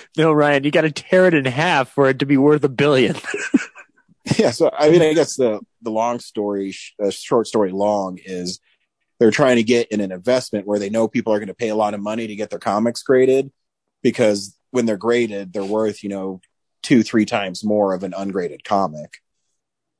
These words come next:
Speaker 2: So
Speaker 1: Mm.
Speaker 2: then the demand is there, so people are gonna keep on sending it, and then they're gonna raise the prices.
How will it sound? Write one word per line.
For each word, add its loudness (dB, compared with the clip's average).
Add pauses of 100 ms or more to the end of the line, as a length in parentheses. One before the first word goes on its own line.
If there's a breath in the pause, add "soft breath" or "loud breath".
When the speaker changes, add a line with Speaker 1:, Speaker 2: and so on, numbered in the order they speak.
(360)
Speaker 2:
So 2
Speaker 1:
Mm. -12 (140)
Speaker 2:
then 2
the -2
demand -4
is -10
there, -8
so -6
people 0
are 0
gonna -8
keep -2
on -6
sending -2
it, -4
and -4
then -4
they're -4
gonna -4
raise -4
the -12
prices. -6